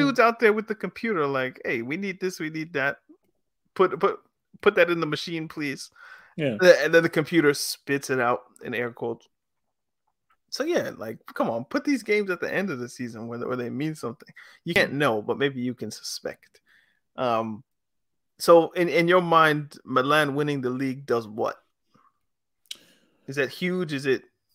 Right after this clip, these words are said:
Speaker 2: Oh, it's done.
Speaker 1: <gasps>
Speaker 2: Because when you look,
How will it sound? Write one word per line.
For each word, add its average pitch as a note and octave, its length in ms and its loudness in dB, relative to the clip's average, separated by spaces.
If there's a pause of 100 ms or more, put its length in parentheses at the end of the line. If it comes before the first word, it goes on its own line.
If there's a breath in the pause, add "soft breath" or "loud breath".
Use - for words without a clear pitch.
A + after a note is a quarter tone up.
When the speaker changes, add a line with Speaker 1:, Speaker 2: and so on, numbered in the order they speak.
(140)
Speaker 2:
Oh, F3+ 440 8 (340)
it's C3+ 180 2
done. E3+ 320 6 (880)
Speaker 1:
<gasps> F4+ 200 -2
Speaker 2:
Because C3 580 0 (280)
when C3+ 220 0
you E3+ 60 -2
look, E3+ 140 -4